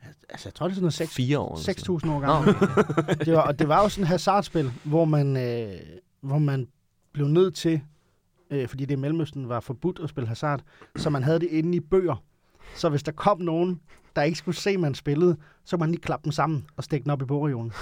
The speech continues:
Speaker 1: Og så vidste de ikke, man havde spillet backgammon.
Speaker 2: Så lidt ærgerligt, de der brikker, der var ud over det hele. Fuck, helvede, hvor kom vi til?
Speaker 1: Ja.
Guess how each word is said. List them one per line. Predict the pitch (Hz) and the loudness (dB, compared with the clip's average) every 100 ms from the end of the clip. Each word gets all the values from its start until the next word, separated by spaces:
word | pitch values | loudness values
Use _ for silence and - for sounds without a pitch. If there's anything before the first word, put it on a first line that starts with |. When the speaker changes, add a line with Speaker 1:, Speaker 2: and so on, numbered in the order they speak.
| - | -10
Speaker 1:
Og | 139 | -8
så | - 156 | -2 -2
vidste | 131 151 147 | 0 -2 -2
de | 143 | -6
ikke, | 143 | -4
man | 131 | -4
havde | 127 | -4
spillet | - 123 | -6 -8
backgammon. | 113 113 120 - - - _ - | -6 -8 -8 -10 -20 -20 _ -12
Speaker 2:
Så | 98 | -2
lidt | 95 | 2
ærgerligt, | 98 104 107 | 2 0 -2
de | 101 | -2
der | 95 | 0
brikker, | 92 101 95 | 2 2 4
der | 101 | 2
var | 92 98 | 2 2
ud | 92 | 2
over | 95 | 2
det | 95 | 2
hele. | 90 | -4
Fuck, | - 95 - | -6 -10 -10
helvede, | - 98 | -8 -4
hvor | 95 90 | -4 -2
kom | - 104 | -2 -2
vi | |
til? | 113 123 | 2 2
Speaker 1:
Ja. | - 139 - - 185 | 4 2 2 2 0